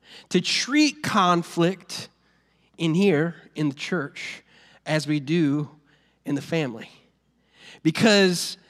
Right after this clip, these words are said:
that is what makes conflict not in a family so much easier.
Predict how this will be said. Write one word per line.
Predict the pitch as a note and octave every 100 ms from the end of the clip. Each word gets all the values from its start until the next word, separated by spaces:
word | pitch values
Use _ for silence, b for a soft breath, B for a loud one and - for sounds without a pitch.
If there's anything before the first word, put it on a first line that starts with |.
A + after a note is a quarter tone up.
| b
that | D3+ G3+ E4 F#4+
is | F4+ A#3+ A3
what | B3 A#3+
makes | G3+ G#3+ A3 G#3 G3 - - - - _ _ _
conflict | - G3+ G#3 G3+ G3+ F#3
not | F3 G3 G3+
in |
a | F3
family | - E3+ E3 D#3+
so | - D#3+
much | D#3 E3+
easier. | D#3 C3+ A#2